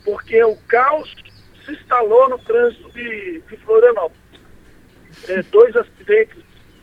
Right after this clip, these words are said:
anunciados aí em vias principais, que tornou a capital totalmente intrafegável. É, o que tá mostrando aqui o Le-, o Waze e, e tá, tá tendo que passar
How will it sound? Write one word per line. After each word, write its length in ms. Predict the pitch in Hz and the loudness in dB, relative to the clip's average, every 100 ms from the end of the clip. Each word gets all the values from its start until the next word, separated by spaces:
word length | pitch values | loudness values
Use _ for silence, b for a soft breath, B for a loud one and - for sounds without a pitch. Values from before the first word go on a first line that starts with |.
| _ _ | _ _
anunciados 840 | 175 190 202 - 202 196 202 180 180 | -12 -8 -8 -8 -6 -4 -6 -8 -6
aí 640 | 180 196 202 180 175 185 | -4 -4 -6 -8 -8 -10
em 40 | 170 | -12
vias 280 | 202 202 175 - - | -8 -6 -6 -10 -12
principais, 680 | 277 - - - 202 233 - - - - - - - - - - - - - | -10 -10 -14 -10 -4 -4 -6 -20 -20 -20 -20 -20 -20 -20 -20 -20 -20 -20 -20
que 60 | - - | -12 -2
tornou 560 | 220 202 220 247 233 | 0 4 8 8 8
a 60 | 208 | 2
capital 560 | 220 - - 214 233 - | 0 -2 0 2 2 0
totalmente 580 | - - 508 466 466 - - - | 0 0 0 -2 -4 -4 -10 -10
intrafegável. 1000 | - - 226 - 254 240 185 208 226 214 - - - - - - | -10 -6 -6 -6 -8 -6 -4 -4 -4 -8 -14 -20 -20 -20 -20 -10
É, 240 | 190 190 190 | -6 -4 -6
o 40 | |
que 120 | - | -6
tá 120 | - 208 | -2 0
mostrando 520 | 196 - 185 208 190 | 0 -4 -4 -2 -2
aqui 240 | - 208 214 190 175 156 151 | -6 -4 0 0 0 -2 -4
o 60 | 156 | -4
Le-, 280 | 165 202 170 | 0 0 0
o 100 | 165 | -2
Waze 520 | 180 226 220 170 165 | 0 0 -2 -8 -12
e, 320 | 147 143 160 | -12 -14 -12
e 440 | 156 160 147 143 - - - - - - - | -8 -8 -10 -16 -20 -20 -20 -20 -20 -20 -6
tá, 260 | 175 160 - | -2 -2 -4
tá 80 | - | -4
tendo 140 | - - | -2 -2
que 100 | - | -2
passar 520 | 214 - 233 208 | -2 0 0 0